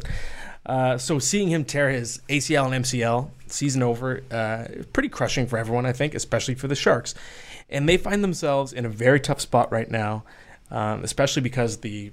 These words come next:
pick that went to Ottawa as part of the Erik Karlsson trade was not lottery protected. So the Sharks could be in contention for the lottery. They're not getting that pick. Ottawa conceivably could, they could, depending on how the balls pop, they could have the first and second pick in the draft.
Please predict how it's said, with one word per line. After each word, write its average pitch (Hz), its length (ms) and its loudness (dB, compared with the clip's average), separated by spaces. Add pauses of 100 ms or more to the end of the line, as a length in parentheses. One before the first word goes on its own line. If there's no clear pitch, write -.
(140)
pick 175 260 2
that 135 100 0
went 127 200 2
to 151 80 4
Ottawa 127 420 2 (240)
as 113 140 -6
part 120 220 2
of 120 60 2
the 131 180 2
Erik 120 280 0
Karlsson 120 340 2
trade 120 200 2
was 107 100 -4
not 110 320 0
lottery 131 320 2
protected. - 480 -4 (320)
So 117 240 2
the 117 80 -4
Sharks 147 340 4
could 123 220 -4
be 135 220 4
in 131 180 -2
contention 151 420 2
for 160 60 -6
the 160 60 -6
lottery. 185 460 2 (280)
They're 117 100 -2
not 175 220 4
getting 190 160 2
that 175 180 0
pick. 226 260 0 (280)
Ottawa 180 300 2
conceivably 202 800 0 (260)
could, 131 340 0
they 156 140 6
could, 190 460 0
depending 151 280 0
on 147 80 2
how 160 80 4
the 151 80 -2
balls 147 280 2
pop, 151 280 2
they 160 120 0
could 160 140 2
have 156 140 2
the 143 60 -2
first 160 280 -2
and 160 160 2
second 165 340 0
pick 139 180 4
in 135 80 2
the 131 60 2
draft. 110 280 0